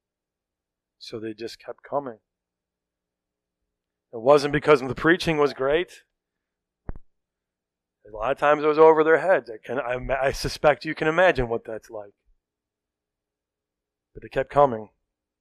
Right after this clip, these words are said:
because worship mattered, because Jesus mattered, because they were thankful.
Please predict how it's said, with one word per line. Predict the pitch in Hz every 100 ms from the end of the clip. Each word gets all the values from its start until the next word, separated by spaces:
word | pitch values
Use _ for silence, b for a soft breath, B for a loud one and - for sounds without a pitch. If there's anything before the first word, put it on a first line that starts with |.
| _ _ _ _ _ _
because | - 123 110
worship | 131 - 127
mattered, | 117 117 110 104 - _ _ _ _ _ _ _ _
because | - 110
Jesus | 107 127 127 117 -
mattered, | 107 107 104 101 _ _ _ _ _ _ _ _
because | 104 - 110
they | 107
were | 110 104
thankful. | 139 139 - - 98